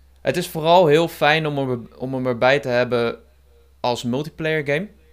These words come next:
Want het is heel lang geleden sinds we echt een consoleversie van, eh, Mario Golf hebben gehad. De laatste was er weer op de Gamecube. Dat is volgens mij echt ook alweer meer dan twintig jaar geleden.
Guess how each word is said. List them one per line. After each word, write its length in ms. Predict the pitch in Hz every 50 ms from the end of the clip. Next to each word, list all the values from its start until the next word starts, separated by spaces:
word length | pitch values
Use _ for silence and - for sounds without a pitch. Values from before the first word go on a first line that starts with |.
| _
Want 140 | - 127 113
het 120 | 127 - 131
is 120 | 123 110
heel 240 | 117 120 123 131 131
lang 280 | 131 123 123 120 113
geleden 420 | - 123 117 117 120 117 110 113 110
sinds 300 | - - 120 120 117 117
we 80 | 120 -
echt 260 | - 120 117 - -
een 220 | 113 110 113 - - -
consoleversie 960 | - 117 123 123 120 - 120 113 113 - 120 113 113 113 - 117 113 110 110 110
van, 420 | - - 113 110 110 113 110 110 - - - - - - - - - -
eh, 160 | - 110 107
Mario 340 | 107 113 113 113 117 117 107
Golf 180 | 110 120 113 110
hebben 200 | 117 107 - -
gehad. 240 | - 117 120 - -
De 60 | 113
laatste 320 | 113 110 110 113 - -
was 160 | 113 110 110 -
er 60 | 113
weer 100 | 113 110
op 100 | 107 -
de 60 | 117 107
Gamecube. 500 | 117 113 117 127 123 - - 135 143 -
Dat 160 | - 104 110
is 140 | 107 - -
volgens 260 | - 110 110 107 110
mij 240 | 110 110 110 110 -
echt 180 | 110 - -
ook 180 | - 113 113 -
alweer 520 | 113 113 110 113 113 113 113 113 113 110
meer 240 | 113 113 117 117 120
dan 140 | 120 117 117
twintig 300 | - - 120 117 117 -
jaar 220 | 120 117 117 113
geleden. 360 | - - 113 113 120 135 180